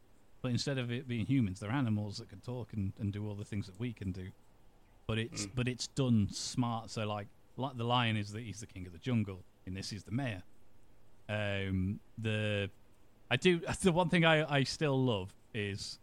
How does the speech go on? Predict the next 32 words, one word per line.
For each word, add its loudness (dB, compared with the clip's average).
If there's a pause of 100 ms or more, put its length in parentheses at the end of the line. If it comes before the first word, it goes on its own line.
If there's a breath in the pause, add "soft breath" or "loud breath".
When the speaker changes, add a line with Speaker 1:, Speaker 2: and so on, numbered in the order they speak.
Speaker 1:
I -6
can't, -8
I -6
can't 2
remember 6
his 0
name, 2
but -6
it's -8
Idris -8
Elba's -8
character, -14 (420)
the, -8 (380)
the, -6
Speaker 2:
Oh, 4
Speaker 1:
the 0
Speaker 2:
Chief -4
Speaker 1:
chief. -8
Speaker 2:
Bugger. -2
Speaker 1:
Yeah, -2 (100)
yeah. -6 (800)
But -2 (200)
his -2
horns 2
make -2
it -8
look -8
like -6
he's -8 (120)
got -6
his -10
hair -6